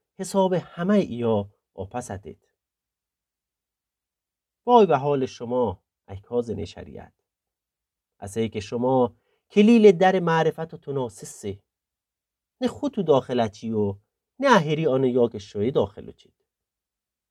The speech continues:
وقتی عیسی از آنکا در چو، معلمه تورات و فریسینیا آنشون تحت فشار نمو.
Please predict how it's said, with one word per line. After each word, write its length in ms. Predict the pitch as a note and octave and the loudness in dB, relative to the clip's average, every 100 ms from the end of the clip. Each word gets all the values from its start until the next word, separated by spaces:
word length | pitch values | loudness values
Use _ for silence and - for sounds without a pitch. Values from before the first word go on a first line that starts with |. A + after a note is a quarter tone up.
| _ _ _ _ - | _ _ _ _ -12
وقتی 260 | G2 G2+ | -12 -8
عیسی 460 | G#2+ G2+ A#2 A#2 A2 - _ _ - | -8 -4 0 2 0 -4 _ _ -8
از 160 | F3 | 0
آنکا 280 | G3 F#3+ F#3 | 2 2 -2
در 260 | D3+ D#3+ E3 | 0 2 0
چو، 480 | - F3+ F3 D#3+ - _ _ _ _ | -2 -4 -2 -2 -6 _ _ _ _
معلمه 440 | A3 A3+ G#3+ A3 G#3+ | 0 4 6 6 4
تورات 540 | G3+ F#3 F3+ F#3+ F3+ | 4 0 2 2 0
و 280 | F3 E3 D3+ _ _ _ | -6 -4 -6 _ _ _
فریسینیا 920 | F#3+ G3 E3+ - E3+ E3 F3+ F3 E3 _ _ - | 0 0 0 -4 -4 2 4 4 2 _ _ -8
آنشون 420 | B3 F#3+ - B2 | 0 0 0 -4
تحت 340 | C#3 C3 B2+ | -2 -6 -6
فشار 480 | G#2+ G#2+ G2 B2 B2 | -14 -12 -4 -4 -4
نمو. 380 | A2 G2 F#2 | -4 -2 -4